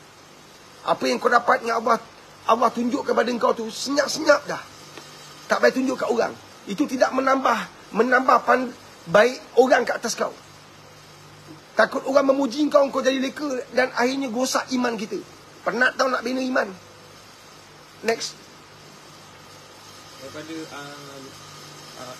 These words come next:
Speaker 2: Level F. Puteri Linda, "Setuju Pak Aris, perkara ini terbaik diterapkan. Baru berkat walaupun saya dalam wedding planner. Sedih dunia sekarang."
Speaker 1: Sama-sama, eh.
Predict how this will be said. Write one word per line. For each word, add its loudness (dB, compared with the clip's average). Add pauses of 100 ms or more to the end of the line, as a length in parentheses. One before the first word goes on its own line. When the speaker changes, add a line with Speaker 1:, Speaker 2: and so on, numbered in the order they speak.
(120)
Speaker 2:
Level -12
F. -14 (640)
Puteri -10
Linda, -6
"Setuju -14
Pak -10
Aris, -8 (240)
perkara -8
ini -10
terbaik -6
diterapkan. -6
Baru -6
berkat -6
walaupun -6
saya -6
dalam -2
wedding -12
planner. -8 (160)
Sedih -10
dunia -14
sekarang." -12 (500)
Speaker 1:
Sama-sama, 2
eh. 4